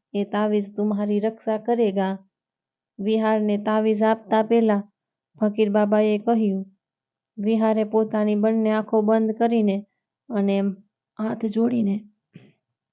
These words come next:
પેલા ફકીર બાબાનો આભાર માનવા, આભાર માનવા પોતાનું માથું ઝુકાવ્યું. વિહારે જેવું નમન કરીને પોતાનું માથું, નમાવેલ માથું ઉચકીને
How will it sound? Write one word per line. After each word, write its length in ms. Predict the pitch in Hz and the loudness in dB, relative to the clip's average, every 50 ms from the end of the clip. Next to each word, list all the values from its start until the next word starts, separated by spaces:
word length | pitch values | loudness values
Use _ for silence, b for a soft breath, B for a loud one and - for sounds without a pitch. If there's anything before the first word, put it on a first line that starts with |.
| _ _ _ _ _ _ _ _ _ _ _ _ _ _ _ _ _ _ _ _ _ - | _ _ _ _ _ _ _ _ _ _ _ _ _ _ _ _ _ _ _ _ _ -8
પેલા 320 | 269 240 214 214 214 208 | -4 -2 -2 0 0 -2
ફકીર 380 | 208 - 220 220 226 247 240 220 | 0 0 -2 0 0 0 0 0
બાબાનો 420 | 220 220 220 220 220 220 214 208 208 208 | 0 0 -2 0 0 0 0 0 0 0
આભાર 280 | 214 208 214 220 214 214 | 0 -2 -2 -4 -2 -2
માનવા, 500 | 208 214 226 233 226 208 208 196 202 208 _ _ _ _ _ _ _ _ _ _ _ _ _ _ _ _ _ _ _ _ - | -2 -2 0 0 2 2 0 0 -2 -6 _ _ _ _ _ _ _ _ _ _ _ _ _ _ _ _ _ _ _ _ -4
આભાર 400 | 247 233 233 208 202 220 226 233 | -4 -2 -2 -2 0 0 2 2
માનવા 440 | 233 240 247 240 233 208 196 202 190 | 2 2 2 2 2 4 4 4 2
પોતાનું 500 | - 208 208 208 214 208 202 208 214 208 | 2 2 0 2 4 4 4 4 4 4
માથું 340 | 208 214 220 220 - 233 | 2 2 0 0 0 0
ઝુકાવ્યું. 640 | 220 226 240 240 - 202 196 196 190 190 190 190 190 b b b b b _ _ _ _ - | 0 0 -2 0 2 2 4 4 2 2 0 -2 -4 b b b b b _ _ _ _ -2
વિહારે 500 | 214 220 214 202 202 208 208 208 208 202 | 0 2 2 4 4 4 4 4 4 2
જેવું 320 | 208 - 226 233 233 233 | 2 2 2 4 4 4
નમન 360 | 226 233 233 226 226 226 226 | 4 4 4 4 4 4 2
કરીને 540 | 226 226 233 226 240 240 226 202 190 185 185 _ | 2 2 0 2 2 2 2 2 0 -2 -6 _
પોતાનું 460 | - 202 196 202 196 196 196 196 196 196 | -4 -4 -2 -2 0 0 0 2 2 2
માથું, 480 | 196 208 226 226 - 220 208 208 208 B B B B B _ _ _ - | 2 2 0 0 0 0 0 -2 -4 B B B B B _ _ _ 0
નમાવેલ 520 | 202 208 220 220 226 220 220 220 220 214 | 2 4 4 4 4 4 4 4 4 2
માથું 340 | 214 220 220 220 220 226 226 | 2 2 0 0 0 0 0
ઉચકીને 600 | 226 226 214 - _ - 233 226 220 214 202 208 | 0 -2 -4 -6 _ -2 0 2 2 2 0 -2